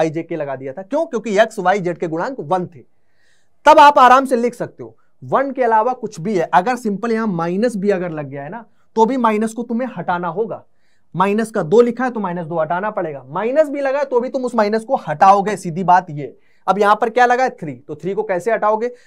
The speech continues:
आप यहां से कुछ ना करो, थ्री कॉमन ले लो। मैं इसको पहले लिख के दिखाता हूं, कैसे लिखोगे इसको। थ्री तुमने यहां से कॉमन लिया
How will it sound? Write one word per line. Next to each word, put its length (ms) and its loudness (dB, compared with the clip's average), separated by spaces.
आप 180 4
यहां 180 -2
से 80 -12
कुछ 200 -14
ना 80 -8
करो, 220 -8
थ्री 200 -10
कॉमन 240 -6
ले 140 -4
लो। 160 -10
मैं 80 -8
इसको 160 -16
पहले 180 -6
लिख 220 -10
के 60 -6
दिखाता 340 -8
हूं, 60 -18
कैसे 160 -12
लिखोगे 280 -10
इसको। 260 -16
थ्री 160 -4
तुमने 240 -4
यहां 160 2
से 120 -8
कॉमन 280 -4
लिया 260 -10